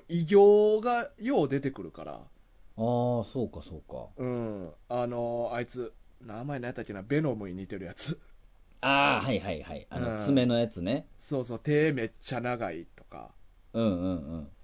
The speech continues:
Speaker 1: あ、あとあれやな、あのー、そのメンバーの一人のクジラナミさんね。
Speaker 2: あ、兵庫？
Speaker 1: そうそうそう。片腕ない代わりに大砲腕につけたっていう人。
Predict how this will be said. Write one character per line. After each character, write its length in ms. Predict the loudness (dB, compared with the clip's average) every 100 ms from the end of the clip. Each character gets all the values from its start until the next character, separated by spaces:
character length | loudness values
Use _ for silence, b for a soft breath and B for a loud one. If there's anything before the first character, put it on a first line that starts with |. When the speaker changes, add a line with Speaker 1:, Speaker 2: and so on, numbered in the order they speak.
| -20 -6
Speaker 1:
あ、 220 | 0 2
あ 60 | 2
と 280 | 4 4 6
あ 80 | 4
れ 80 |
や 120 | 4 2
な、 380 | -2 -4 -4
あ 40 | -4
の 720 | -4 -6 -6 -8 -8 -8 -8
ー、 20 |
そ 160 | -4 -2
の 100 | 0
メ 120 | 0
ン 80 | 0
バ 120 | 0
ー 20 |
の 80 | 0
一 60 | -2 -2
人 40 | -4
の 120 | -8 -4
ク 160 | 0
ジ 200 | 4 6
ラ 140 | 6 4
ナ 140 | 0
ミ 160 | -6 -14
さ 200 | -16 -16
ん 80 | -12
ね。 180 | -14 -14 -20 -20 -20 -10 -6
Speaker 2:
あ、 80 |
兵 140 | 6 8
庫？ 400 | 8 6 0 -4 -18 -20 -20
Speaker 1:
そ 220 | -6 -2 -2
う 40 |
そ 140 | -2 -6
う 20 |
そ 240 | -6 -10
う。 60 | -4
片 360 | -2 2 4
腕 240 | 4 2 0
な 140 | 0
い 160 | -2 -2
代 160 | -2
わ 100 | 0
り 140 | 0 -2
に 180 | -2 -4
大 280 | -6 -6
砲 200 | -6 -6
腕 180 | -6 -8
に 60 | -8
つ 100 | -12
け 100 | -12
た 100 | -12
っ 20 |
て 120 | -16
い 80 | -18
う 20 |
人。 180 | -18